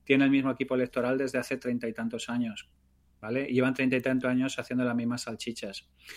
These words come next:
Si tú conoces una empresa que lleve treinta y tantos años haciendo lo mismo, que no se ha ido al gua, pues es que aquí debería pasar exactamente igual, pero hay una serie de leyes que previenen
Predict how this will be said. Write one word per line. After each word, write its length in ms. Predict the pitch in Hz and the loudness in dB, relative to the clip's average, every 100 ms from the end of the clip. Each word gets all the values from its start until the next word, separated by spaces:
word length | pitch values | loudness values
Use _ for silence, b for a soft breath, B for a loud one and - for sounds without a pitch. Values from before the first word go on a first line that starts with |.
| B | B
Si 180 | - - | -16 -4
tú 160 | - 147 | 2 4
conoces 300 | 156 156 151 | 6 4 4
una 100 | 151 | 4
empresa 300 | 143 151 143 | 4 2 4
que 80 | 143 | 4
lleve 140 | 147 | 4
treinta 240 | 143 139 | 4 2
y 40 | 135 | 2
tantos 320 | 135 135 131 | 0 0 -2
años 220 | 135 131 | 0 0
haciendo 280 | 123 127 127 | 0 0 0
lo 120 | 123 | 2
mismo, 260 | 131 131 123 | 2 2 0
que 80 | 123 | 0
no 80 | |
se 140 | 127 127 | -2 0
ha 20 | |
ido 180 | 131 123 | 0 0
al 60 | |
gua, 340 | 123 147 147 - _ b b _ | 2 2 2 -4 _ b b _
pues 300 | - - - | -12 -8 -8
es 100 | 127 - | -8 -4
que 100 | 127 | 0
aquí 140 | 135 | 4
debería 320 | 135 131 131 | 4 4 2
pasar 240 | 127 - 131 | 0 -2 -2
exactamente 560 | - - 127 127 117 | -2 -4 -4 -2 -2
igual, 280 | 117 147 139 | 0 2 0
pero 160 | 120 117 | -2 -2
hay 80 | 127 | 2
una 140 | 135 | 0
serie 200 | 131 135 | 0 0
de 120 | 135 135 | 2 2
leyes 280 | 139 147 | 4 2
que 140 | 151 127 | 2 -4
previenen 600 | 123 120 131 139 147 | -2 2 4 6 4